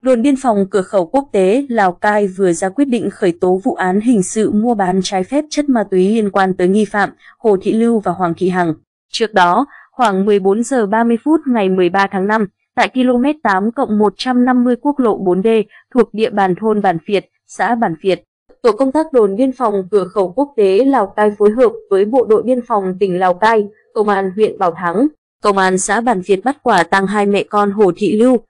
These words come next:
sinh năm một nghìn chín trăm bảy mươi lăm, và Hoàng Thị Hằng, sinh năm một nghìn chín trăm chín mươi bảy, cùng trú tại thôn Phố Mới một, xã Trịnh Tường, huyện Bát Sát, có hành vi mua bán trái phép chất ma túy.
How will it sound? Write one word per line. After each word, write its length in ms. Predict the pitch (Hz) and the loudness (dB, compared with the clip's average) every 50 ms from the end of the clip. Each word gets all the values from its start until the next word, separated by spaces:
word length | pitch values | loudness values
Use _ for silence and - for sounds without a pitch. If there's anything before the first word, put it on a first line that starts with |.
| _ _ | _ _
sinh 260 | - - - 220 208 | -14 -6 -2 -2 0
năm 140 | 208 202 190 | 0 0 0
một 160 | 185 180 180 | -2 -2 0
nghìn 220 | 185 185 180 170 170 | 0 0 2 0 0
chín 160 | - - 180 175 | 0 -2 -2 -2
trăm 220 | - 214 214 208 | 0 -2 0 2
bảy 120 | 202 175 | 0 0
mươi 140 | 180 190 214 | 2 2 0
lăm, 280 | 220 226 226 220 190 - _ _ _ - - | 2 2 0 -2 -2 -6 _ _ _ 0 0
và 100 | 170 180 | 2 2
Hoàng 320 | 175 175 196 185 175 175 165 | 2 0 0 0 0 0 0
Thị 140 | 202 185 190 | -2 -2 -2
Hằng, 260 | 208 202 190 180 170 170 _ _ _ _ | 0 0 0 0 -2 -2 _ _ _ _
sinh 260 | - - 269 262 254 | -8 -2 0 0 0
năm 140 | 262 254 233 | 2 2 0
một 160 | 214 185 190 | 0 0 0
nghìn 220 | 190 185 175 170 170 | 0 0 0 0 -2
chín 160 | - 185 175 180 | -4 -4 -4 -2
trăm 140 | - 208 202 | -2 -2 -2
chín 200 | - - 196 190 | -2 -2 -4 0
mươi 100 | 226 240 | 0 0
bảy, 300 | 220 214 190 160 143 - _ _ _ _ _ _ - _ - | 0 0 0 0 -2 -4 _ _ _ _ _ _ -18 _ 0
cùng 200 | 214 196 180 170 | 0 2 2 0
trú 260 | - - 196 180 190 214 214 | 0 0 2 2 2 2 2
tại 180 | 254 233 - - - | 0 -2 -2 -4 -4
thôn 160 | 220 208 190 185 | -2 -2 -2 -2
Phố 200 | - - 185 175 | -4 -2 -2 0
Mới 220 | 180 180 180 202 | 2 2 2 2
một, 320 | 214 240 247 220 - - _ _ _ _ | 2 2 2 2 0 -2 _ _ _ _
xã 280 | - - - 185 190 226 - | -14 -8 -6 -4 -4 -4 -4
Trịnh 220 | - 254 - - | -4 -4 -6 -4
Tường, 260 | - 208 196 185 170 156 - _ _ _ _ - | 0 2 2 2 2 -2 -4 _ _ _ _ -4
huyện 180 | 202 180 277 - | -4 -4 -2 0
Bát 140 | 185 190 - | 0 0 0
Sát, 260 | - - 226 262 - _ _ _ _ - | -2 -2 -2 -2 -2 _ _ _ _ -2
có 80 | 214 202 | -2 0
hành 240 | 220 254 226 196 | 0 2 0 0
vi 220 | 190 - 233 226 226 | 0 2 2 2 4
mua 220 | 214 220 233 233 | 2 2 0 0
bán 260 | 202 185 175 170 185 185 | 0 0 0 2 0 0
trái 200 | - - 175 170 | 0 -2 -2 -2
phép 220 | - - 254 277 277 | -2 -2 -4 -4 -2
chất 180 | - 269 254 247 | -2 -6 -2 -2
ma 100 | 208 180 | -2 -2
túy. 360 | - 175 175 170 196 254 | 0 0 0 2 2 0